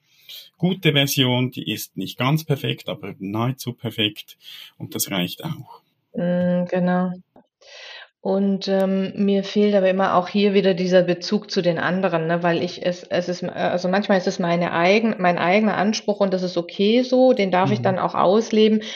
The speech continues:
Speaker 2: aber oft bin ich ja gerade beim Thema Arbeit oder Arbeitsstil in einem Kontext. Das heißt, ich finde hier sehr sinni-, sinnig auch darüber nachzudenken,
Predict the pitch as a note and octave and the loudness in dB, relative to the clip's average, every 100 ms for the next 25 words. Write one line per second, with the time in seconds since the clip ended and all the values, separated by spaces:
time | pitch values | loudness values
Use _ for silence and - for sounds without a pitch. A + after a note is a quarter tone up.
0 | - - F#3 - G#3 - G#3 F#3+ F#3+ F3 | -8 0 2 4 2 4 2 4 2 0
1 | D#3 D#3+ G3 A3 - E3+ F3 F3+ F3 E3 | -2 2 4 2 2 0 0 0 0 0
2 | E3+ F3+ F3+ F3 F3 E3+ D#3+ E3+ E3+ D#3+ | 0 2 2 4 2 0 0 0 0 -4
3 | - - G#3 A3+ A#3 - - - G3 F3+ | -6 0 4 4 2 -4 -16 -6 0 2
4 | F3+ - F3 G#3+ G#3 E3 - D#3+ - E3 | 0 2 4 4 2 0 0 -8 -2 -2
5 | E3 - - G3 G3 F3 E3 E3+ E3+ G3 | -2 -6 -4 -2 2 2 4 2 2 2
6 | G#3 G#3+ - _ F3+ G3+ G#3+ G#3+ - D#3 | 2 2 -8 _ 0 6 6 6 2 0
7 | F3 F3 F3 F3 E3+ E3+ - F#3 F3 F3 | 0 -2 0 0 0 -2 -4 -2 0 0
8 | F3 F3 | -2 -6